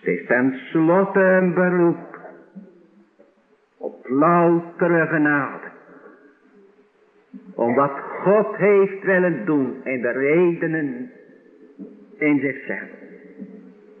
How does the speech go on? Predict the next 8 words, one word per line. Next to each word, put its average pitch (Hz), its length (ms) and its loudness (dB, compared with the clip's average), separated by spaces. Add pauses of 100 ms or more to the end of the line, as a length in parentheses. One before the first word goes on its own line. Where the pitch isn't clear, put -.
(1400)
En 127 200 -4
daarom 127 400 0
wordt 120 200 0
het 117 100 -8
wel 117 200 0
eens 110 260 -2
nood 117 360 0
gemaakt. 98 440 -6